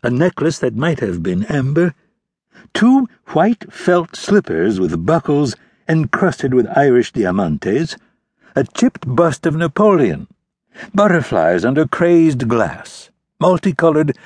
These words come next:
marble fruit under a once transparent bell, coconut shells, old albums with mediocre watercolors of flowers, a framed daguerreotype, which even then hardly seemed old. So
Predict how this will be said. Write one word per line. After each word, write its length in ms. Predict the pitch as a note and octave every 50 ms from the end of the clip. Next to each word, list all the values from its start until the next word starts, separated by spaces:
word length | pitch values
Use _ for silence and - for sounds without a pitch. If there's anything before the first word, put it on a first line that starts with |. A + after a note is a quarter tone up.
| - -
marble 580 | - A#2+ A2+ A#2+ C#3 D#3+ D#3 D3 C#3 C3+ C#3 C3+
fruit 380 | - - - - F3 E3 E3+ - C3 -
under 240 | - E3+ D#3 C#3+ C#3+
a 100 | C3+ B2+
once 300 | B2 C3 C#3 C3 - - - - - -
transparent 880 | - - A#2+ G2 F#2+ G2+ - - - - C#3+ B2+ G2 E2 E2+ E2+ - - -
bell, 380 | A2+ B2+ A#2 F#2+ F2+ A#2 D3 _ _ _ _ _ _ _ _ _ _ -
coconut 460 | - F#3+ F#3+ - F#3 D#3+ D3 D3 C#3+
shells, 640 | - - - E3+ D#3+ E3 F3 F#3+ G#3 G#3+ G3 - - _ _ _
old 320 | - C#3 A#2+ F#2+ F2+ E2 -
albums 640 | G#2 B2 C#3 D3 D#3 D3 D#3+ D#3+ D#3 D#3+ D3 A#2+
with 160 | A#2+ G#2+ -
mediocre 600 | - A2 C#3 D#3 D3 C3 C3 C3 A#2+ - - G#2+
watercolors 680 | F#2+ F#2+ A#2+ A2+ G2 A2 G#2 - A2 F2+ F#2 F#2+ F2 F2
of 100 | F2 D#2
flowers, 600 | - - D3+ D#3+ D#3+ E3+ D#3+ D#3+ E3 E3+ D#3 - _ _ _ _ _ _ _ _ -
a 100 | E3+ E3+
framed 480 | - - G#3+ G3 F#3 F#3+ F#3 E3 A#2+ - - - -
daguerreotype, 840 | - D#3+ D3 E3+ F3 D3 B2+ A2 G#2+ - - C3 B2 D3+ F3 - - -
which 220 | - D3 C#3 - -
even 320 | - D3 G#2+ G#2 F2+ D#2
then 300 | D2 G#2+ B2 G#2 D2 D2
hardly 420 | - A2 F#2+ F2 - E2 D#2+ D2+
seemed 400 | C#2+ - - A2+ F#2+ D#2+ D#2 F2
old. 360 | G#2 A2+ G2+ F2+ G2 A#2+ A#2+ - _ _ _ _ _ _ _ _ -
So 220 | - F#3 E3+ D#3+